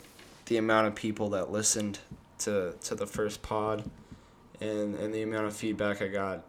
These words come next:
I just, I can't tell you how much it, it, it meant and, and surprised me, and a, a good surprise how many people, you know, reached out and, and, and showed support.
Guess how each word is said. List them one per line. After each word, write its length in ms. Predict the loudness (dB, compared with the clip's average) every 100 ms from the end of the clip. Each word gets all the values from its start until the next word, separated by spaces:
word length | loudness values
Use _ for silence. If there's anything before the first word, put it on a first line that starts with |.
| -8
I 140 | -4
just, 340 | -4 -4 -6 -6 -10 -20 -8
I 120 | -6
can't 220 | -2 -2
tell 140 | 2 2
you 100 | 4
how 60 |
much 180 | 2 0
it, 140 | -4 -6 -10
it, 280 | -4 -2 -4 -10 -20 -20 -20 -20 -2
it 260 | 0 0 -2
meant 380 | 0 0 -2
and, 320 | -4 -6 -8 -10 -8
and 280 | -8 -2
surprised 640 | -2 -2 0 2 4 4 0
me, 140 | -2
and 320 | -2 -4 -8 -12 -12 -8
a, 340 | -4 6 8
a 40 |
good 280 | 10 12 12
surprise 600 | 12 8 8 8 8 4 -4 -16 -18 -18 -16 -14 -6 -4 -2
how 140 | 10 12
many 220 | 12 8
people, 580 | 6 4 6 6 4 2
you 160 | 4
know, 160 | 6 6
reached 460 | 4 4 6 8 10
out 240 | 12 10
and, 360 | 6 -2 -4 -10 -18 -20 -20 -8
and, 420 | -6 -4 -6 -10 -14 -20 -6
and 180 | 0 4
showed 280 | 6 6 6
support. 560 | 0 -2 0 0 0